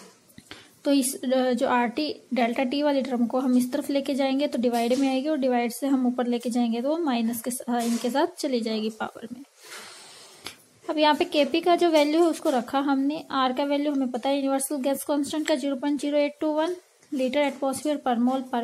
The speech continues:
Kelvin, और temperature हमें Kelvin में लेना है, हमें five hundred degree Celsius दिया, उसको हम Kelvin में convert कर लेंगे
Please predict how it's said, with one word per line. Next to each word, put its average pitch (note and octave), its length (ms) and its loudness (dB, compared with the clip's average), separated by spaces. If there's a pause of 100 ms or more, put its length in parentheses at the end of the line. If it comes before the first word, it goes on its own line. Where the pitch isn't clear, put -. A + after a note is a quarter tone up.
Kelvin, B3+ 420 -2 (380)
और C#4+ 60 -4
temperature C4+ 560 -2
हमें C#4 260 0
Kelvin A#3+ 460 0
में C#4+ 80 0
लेना C#4 280 2
है, D#4 200 0 (480)
हमें C4+ 180 0
five C#4 260 4
hundred C#4 240 2
degree B3 220 0
Celsius C4 440 -4
दिया, B3 140 2
उसको B3 200 -2
हम B3 180 2
Kelvin A3 400 -2
में B3+ 80 0
convert A#3 320 -2
कर A3 120 -6
लेंगे A#3 260 0